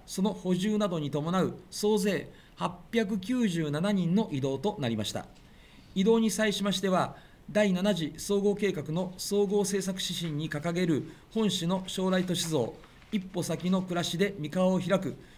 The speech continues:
中枢中核都市岡崎を実現するため、事務事業を停滞させることなく、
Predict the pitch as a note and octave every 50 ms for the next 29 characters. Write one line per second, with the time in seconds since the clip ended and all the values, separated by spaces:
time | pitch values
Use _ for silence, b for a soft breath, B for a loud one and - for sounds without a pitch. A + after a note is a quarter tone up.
0 | B B - G3+ G3+ F#3+ F#3+ F#3+ G3 F#3+ F#3+ - - G3+ F#3+ F#3 G3 F#3 F#3 -
1 | G3+ F#3 F#3 A#2+ - - F#3 F3+ F3+ F3+ F3+ F3 F#3 A3 A#3 A3+ B B B B
2 | B - C3 B2+ D3 E3 F3 F3 E3 - E3 D#3 D#3 F3+ F3 F#3+ F3 - B B
3 | B B B B B B - A#2 D#3 F3 F#3+ F3 F#3 G3 E3+ F#3 E3 D#3+ E3 G3
4 | A3+ A3 - - - F3 F#3 F3+ F3+ F#3 F#3 F3+ F#3 F3 - - F#3 F3 F3 F#3
5 | F3+ F3+ F#3+ A#3 - - -